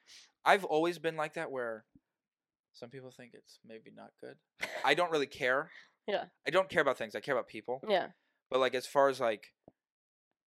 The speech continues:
Speaker 1: if I take a test,
Speaker 2: Mm-hmm.
Speaker 1: like, in finals at
Speaker 2: Mm-hmm.
Speaker 1: Tech, and everyone's going, Just absolutely nuts
Speaker 2: Yeah.
Speaker 1: about, like, "I completely failed this one."
Speaker 2: Yeah.
Speaker 1: Even if I'm like, "I think I failed that one,"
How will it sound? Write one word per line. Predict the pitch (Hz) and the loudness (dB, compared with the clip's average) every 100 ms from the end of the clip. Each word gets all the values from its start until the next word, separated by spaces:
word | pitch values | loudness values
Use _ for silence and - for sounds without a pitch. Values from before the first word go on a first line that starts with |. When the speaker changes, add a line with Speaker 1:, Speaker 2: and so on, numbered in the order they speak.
| _ _ _ | _ _ _
Speaker 1:
if | 123 127 | -6 -4
I | 123 | -4
take | - 135 | -4 -8
a | 113 | -10
test, | - 98 - - - | -10 -14 -14 -20 -14
Speaker 2:
Mm-hmm. | 220 202 185 - _ _ _ _ _ - | -10 -10 -12 -16 _ _ _ _ _ -14
Speaker 1:
like, | 117 | -14
in | 113 | -14
finals | - 101 92 98 - - - | -14 -14 -16 -20 -20 -20 -14
at | 214 | -10
Speaker 2:
Mm-hmm. | 208 | -8
Speaker 1:
Tech, | 180 170 - | -8 -12 -18
and | 107 | -18
everyone's | 104 101 101 | -16 -18 -20
going, | 104 95 | -20 -20
Just | - _ _ - | -20 _ _ -20
absolutely | - - 107 - 73 | -18 -16 -16 -18 -20
nuts | 78 - - | -20 -20 -10
Speaker 2:
Yeah. | 196 180 | -6 -6
Speaker 1:
about, | - | -8
like, | 107 - _ - _ - | -16 -20 _ -20 _ -12
"I | 123 _ - | -12 _ -20
completely | 147 202 180 | -4 -4 -4
failed | - 175 175 | -2 2 2
this | 147 - | 0 -6
one." | 110 95 | -8 -2
Speaker 2:
Yeah. | 208 147 95 _ _ _ _ _ _ _ _ _ _ | 0 0 -2 _ _ _ _ _ _ _ _ _ _
Speaker 1:
Even | 160 196 220 208 | -4 0 2 0
if | 165 170 165 | 0 -2 -2
I'm | 151 | -2
like, | 135 120 | -4 -2
"I | 131 | -4
think | - 139 135 | -4 -6 -6
I | 117 | -6
failed | - 117 | -6 -6
that | 104 - | -8 -10
one," | 90 | -14